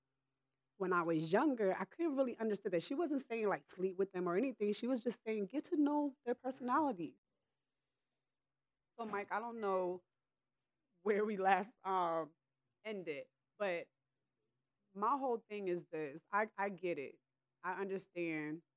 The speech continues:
exactly where you were at that, at that point of your time, because, like I was saying, I couldn't lie to these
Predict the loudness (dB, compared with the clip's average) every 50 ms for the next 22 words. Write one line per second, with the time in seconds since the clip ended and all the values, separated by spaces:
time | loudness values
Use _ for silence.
0 | _ -18 -18 -8 -4 -4 -4 -4 -4 -8 -8 -8 -6 -4 -4 -4 -6 -8 -10 _
1 | _ _ _ _ _ _ _ _ -8 -6 -4 -4 -4 -4 -6 -6 -4 -4 -4 -4
2 | -4 -4 -6 -8 -10 -14 -18 -18 -18 _ _ -14 -14 -14 -12 _ -12 -12 -12 -14
3 | _ _ -16 -16 -16 -18 _ _ _ _ _ _ _ _ -10 -8 -8 -8 -10 -10
4 | -10 -10 -10 -8 -6 -4 -4 -6 -8 _ _ _ _ _ _ _ _ _ -4 -2
5 | -2 0 0 0 0 0 -4 -6 -8 -4 -2 0 0 2 0 -2 -2 -6 -8 -10
6 | _ -14 -14 -14 -12 _ -6 -4 -4 -4 -4 -2 0 0 0 -2 -2 -6 -8 -8
7 | -8 -8